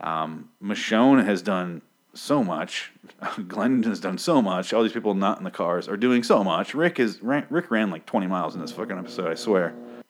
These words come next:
But most of the cast hasn't done much at this point. Um, back with Michonne and all them, David is bitten in the back out of nowhere,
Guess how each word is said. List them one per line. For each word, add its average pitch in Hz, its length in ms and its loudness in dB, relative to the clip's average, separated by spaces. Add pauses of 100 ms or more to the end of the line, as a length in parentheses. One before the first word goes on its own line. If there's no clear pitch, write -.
(240)
But 131 160 -4
most 151 280 0
of 117 60 -6
the 110 60 4
cast 92 300 -4
hasn't 98 220 0
done 90 160 -2
much 85 240 -4
at - 60 -12
this - 120 -12
point. - 320 -12 (760)
Um, 110 320 4
back 123 220 4
with 127 80 0
Michonne 117 380 6
and 113 100 6
all 113 120 6
them, 107 400 4
David 107 420 2
is 98 120 0
bitten 92 320 -4
in 92 80 -4
the 90 60 -4
back 90 500 -2 (320)
out 92 100 -6
of 82 80 -8
nowhere, 90 640 -2